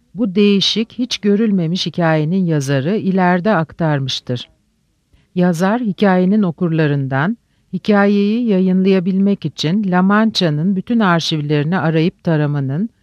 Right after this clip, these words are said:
muazzam zahmetine karşılık bir tek şey rica ediyor. O da bütün dünyada geçerli olan şövalye kitaplarına, akıllı kişilerin gösterdiği inancı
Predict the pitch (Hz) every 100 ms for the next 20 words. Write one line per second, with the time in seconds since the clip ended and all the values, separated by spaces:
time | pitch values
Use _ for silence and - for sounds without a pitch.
0 | _ - 175 180 180 170 226 202 170 160
1 | 165 160 180 175 151 135 127 127 135 214
2 | _ _ _ - 220 240 - 185 - 175
3 | 156 135 127 139 127 127 131 131 131 -
4 | _ _ _ _ _ _ - 185 170 160
5 | 214 185 190 247 247 202 180 165 160 170
6 | 160 175 190 180 180 190 156 143 180 202
7 | 190 190 196 180 147 - 147 - 143 131
8 | 131 135 220 - _ _ _ _ 165 -
9 | 208 208 247 240 - 180 165 170 202 180
10 | 160 - 160 147 160 196 160 156 139 139
11 | 123 135 220